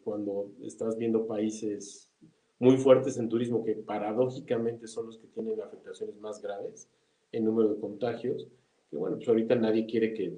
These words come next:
salgas de tu casa ni a la iglesia ni al súper.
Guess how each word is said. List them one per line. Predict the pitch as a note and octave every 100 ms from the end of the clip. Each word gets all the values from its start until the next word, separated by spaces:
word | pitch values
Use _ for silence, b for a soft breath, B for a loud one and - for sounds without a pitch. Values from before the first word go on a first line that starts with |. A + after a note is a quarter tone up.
| - _
salgas | - G#2+ G2+ G2
de |
tu | G2 -
casa | A2 A2 G#2
ni | F#2+ F#2
a |
la | F2+ F2
iglesia | F2+ C3 B2 D3+
ni | A#2 F2+
al | -
súper. | F#3+ E3+ -